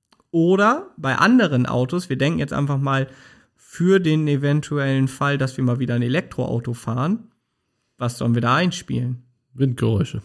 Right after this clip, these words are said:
Speaker 1: So, <laughs> so, die, so ein Heuballen da oder so.
Speaker 2: Ja, <laughs> genau. Richtiges Grillen, Zirpen.
Speaker 1: So. Ja, also, wir sind da noch unschlüssig. Ich find,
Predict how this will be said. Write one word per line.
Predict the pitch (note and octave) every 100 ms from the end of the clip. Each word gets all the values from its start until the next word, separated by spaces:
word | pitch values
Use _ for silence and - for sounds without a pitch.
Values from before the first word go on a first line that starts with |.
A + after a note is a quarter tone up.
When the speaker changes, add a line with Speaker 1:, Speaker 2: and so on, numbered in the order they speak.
| _ -
Speaker 1:
So, | D3
<laughs> | - - - - A3+ A3+
so, | F#3 - E3+ G#3 A3 D#3 -
die, | D3+ - D#3 F#3+ G3+ B2+
so | C3+
ein | B2
Heuballen | D3 D3 C#3 B2+ B2
da | B2+
oder | B2 C3
so. | C#3 -
Speaker 2:
Ja, | G#3+ A#3+ - - D#3+ - -
<laughs> | - - - -
genau. | - G3+ G3 - F#4+
Richtiges | A#3 - C3 B2
Grillen, | B2+ C#3 C#3+
Zirpen. | C#3+ C#3 C#3+ B2+ - - - - - -
Speaker 1:
So. | D#3 B2+ A2+ A#2 _ _ _
Ja, | G#3 G3+ A2+
also, | - F#3 F3+ F#3+ B3+
wir | E3 F#3
sind | A#3 C#4+
da | A#3
noch | G#3 G3+ -
unschlüssig. | G3 A#3+ C#4 D4+ C#4+ D4+ -
Ich | F3+
find, | - G3+